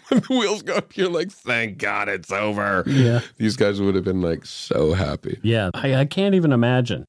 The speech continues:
Speaker 2: You're so fearful. You hear gunshots in the streets and all that kind of stuff for, for months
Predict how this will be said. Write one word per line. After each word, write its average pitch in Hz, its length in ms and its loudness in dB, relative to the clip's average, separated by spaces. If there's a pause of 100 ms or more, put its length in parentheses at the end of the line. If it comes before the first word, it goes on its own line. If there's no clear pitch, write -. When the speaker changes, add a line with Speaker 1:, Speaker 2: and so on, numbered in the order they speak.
(140)
Speaker 2:
You're 127 200 2
so 143 240 0
fearful. 127 520 0
You 87 140 2
hear 131 240 2
gunshots 101 760 -2
in 98 100 0
the 98 60 -2
streets 95 640 -4
and 80 300 -4
all 98 220 -4
that 92 240 -2
kind 90 240 -4
of 90 60 -8
stuff 90 280 -6
for, 85 480 -4
for 78 420 -8
months 120 760 -2